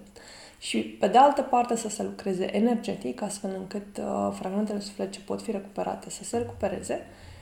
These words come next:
Practic, din, uh, din acea sferă de lumină despre care vor-,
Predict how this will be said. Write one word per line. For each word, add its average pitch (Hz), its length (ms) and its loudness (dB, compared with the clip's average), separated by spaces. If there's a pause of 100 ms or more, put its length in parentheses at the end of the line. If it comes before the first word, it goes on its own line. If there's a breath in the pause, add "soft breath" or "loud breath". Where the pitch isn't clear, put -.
(880 loud breath)
Practic, 294 520 6 (160)
din, 214 280 6
uh, 202 360 8
din 202 140 6
acea 208 240 2
sferă 269 300 2
de 240 100 4
lumină 226 200 8
despre 208 200 -2
care 190 200 -4
vor-, 185 220 -4